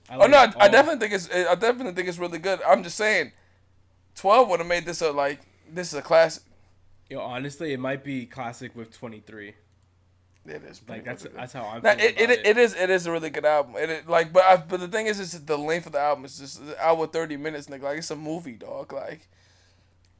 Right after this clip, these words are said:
Speaker 2: that's a long ass song. But the thing is with this
Speaker 1: Nah,
Speaker 2: song,
Speaker 1: listen, he, he, he really did make a movie.
Speaker 2: <laughs> Hundred percent. The thing is with this, with this album is that, like, he got, like, this is the difference between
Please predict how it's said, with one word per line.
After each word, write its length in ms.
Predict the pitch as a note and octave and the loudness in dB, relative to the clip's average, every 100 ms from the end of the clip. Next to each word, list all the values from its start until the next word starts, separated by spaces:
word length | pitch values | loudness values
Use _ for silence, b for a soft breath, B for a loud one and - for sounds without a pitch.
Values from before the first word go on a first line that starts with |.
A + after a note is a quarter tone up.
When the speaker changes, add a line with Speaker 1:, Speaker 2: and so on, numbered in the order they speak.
| _ - | _ -10
Speaker 2:
that's 140 | D#3+ | -8
a 80 | D#3+ | -4
long 260 | E3 E3+ | 0 0
ass 200 | E3 D3+ | 0 -4
song. 120 | - E3 | -6 -6
But 100 | F#3+ | -4
the 60 | G3+ | -4
thing 200 | G#3+ A3+ | -4 -6
is 100 | B3+ | -6
with 120 | A#3 | -6
this 140 | G#3 B3+ | -4 0
Speaker 1:
Nah, 40 | G3+ | 2
Speaker 2:
song, 100 | A3 | 2
Speaker 1:
listen, 180 | A3 A2 | -4 -14
he, 280 | A#2+ D#3 D3+ | -10 -10 -10
he, 240 | C3+ D#3 D3 - | -10 -8 -8 -10
he 120 | C#3+ | -8
really 240 | E3 C#3+ | -6 -6
did 200 | C3+ C#3+ | -6 -6
make 200 | C3 B2 | -6 -10
a 40 | A#2+ | -10
movie. 420 | A2+ G#2 G#2 A#2 - | -16 -16 -18 -20 -12
Speaker 2:
<laughs> 120 | F3 G4 | -4 0
Hundred 340 | G#3 F#3+ E3+ | 2 2 0
percent. 240 | F3+ E3 - b - | -10 -14 -18 b -8
The 100 | F#3+ | -2
thing 180 | C4 | 0
is 120 | C#4 B3+ | 0 -2
with 140 | A#3+ | -6
this, 180 | A#3+ F#3 F3 _ E3+ | -6 -10 -16 _ -10
with 140 | E3+ | -8
this 140 | F3 E3+ | -8 -2
album 520 | E3 F3+ A#3 B3 - _ | 4 4 2 -10 -12 _
is 180 | E3 D#3+ | -12 -6
that, 180 | E3 D3 | -6 -4
like, 200 | C#3 B2+ | -8 -8
he 160 | E3+ A3 | -12 -4
got, 200 | F#3+ D#3+ | -4 0
like, 380 | D3+ C#3+ - b b b | -2 -2 -8 b b b
this 160 | A3 C4+ | -6 -6
is 100 | C#4 | -8
the 140 | A#3+ | -8
difference 340 | F#3 F#3+ F#3+ | -6 -8 -10
between 680 | F3 E3 - F3+ F3 E3 D3 | -14 -12 -10 -8 -6 -8 -12